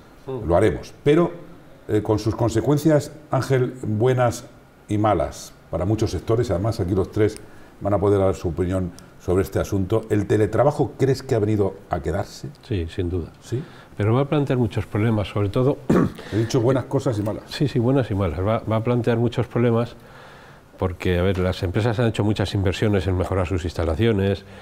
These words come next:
Speaker 1: sus oficinas, y ahora resulta que van a quedar vacías, o la gente va a estar teletrabajando.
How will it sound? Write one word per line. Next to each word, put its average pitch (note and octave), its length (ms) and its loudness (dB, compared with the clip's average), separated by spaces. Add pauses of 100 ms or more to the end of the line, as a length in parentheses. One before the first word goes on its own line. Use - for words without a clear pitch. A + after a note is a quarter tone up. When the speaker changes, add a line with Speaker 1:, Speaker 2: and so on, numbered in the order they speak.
(220)
Speaker 1:
sus - 160 -6
oficinas, G2+ 720 2 (300)
y G#2 80 0
ahora A#2+ 300 2
resulta B2+ 560 0 (180)
que - 100 -4
van G2+ 140 2
a G2+ 60 2
quedar F2+ 220 2
vacías, G2+ 440 0 (320)
o G2+ 60 0
la F#2 100 2
gente F#2 220 0
va F#2 60 2
a - 20 0
estar F#2+ 180 -6
teletrabajando. E2 680 -6